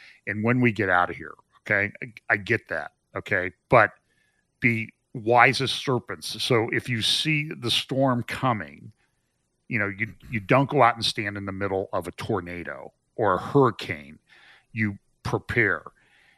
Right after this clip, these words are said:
Now we have the C E O of J P Morgan Chase, one of the largest banks in the world, uh, a little local here. Their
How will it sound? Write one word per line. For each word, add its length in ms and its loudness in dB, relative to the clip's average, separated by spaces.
Now 200 6
we 140 6
have 180 4
the 80 -2
C 340 -2
E 40 4
O 400 -2
of 160 -10
J 260 0
P 160 -2
Morgan 400 -2
Chase, 600 -8
one 160 -6
of 80 -10
the 100 -4
largest 540 0
banks 360 -4
in 100 -8
the 80 -8
world, 520 0
uh, 260 -10
a 80 -14
little 300 0
local 420 0
here. 420 0
Their 220 -4